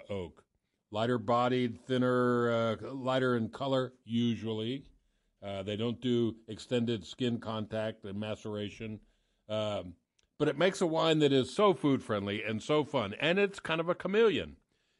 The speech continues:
And the best part of this, uh, flexible, uh, production process is the new age winemakers of today in Spain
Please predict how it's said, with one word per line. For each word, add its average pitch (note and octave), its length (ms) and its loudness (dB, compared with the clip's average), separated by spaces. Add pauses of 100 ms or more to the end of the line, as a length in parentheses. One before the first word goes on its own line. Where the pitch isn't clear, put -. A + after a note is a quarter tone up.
And A#2+ 180 2
the A2+ 60 0
best D#3+ 360 2
part B2+ 280 2
of A2 200 0
this, A2+ 420 -4 (280)
uh, G#2+ 180 -2
flexible, A2+ 920 -2
uh, G#2+ 300 0
production A#2 600 -4
process A2+ 680 -4 (400)
is B2 180 -2
the B2 140 2
new E3 200 6
age D3 260 2
winemakers A2+ 920 -2 (100)
of A2 220 -6
today G#2+ 580 -4
in G#2 140 -6
Spain G2+ 720 -8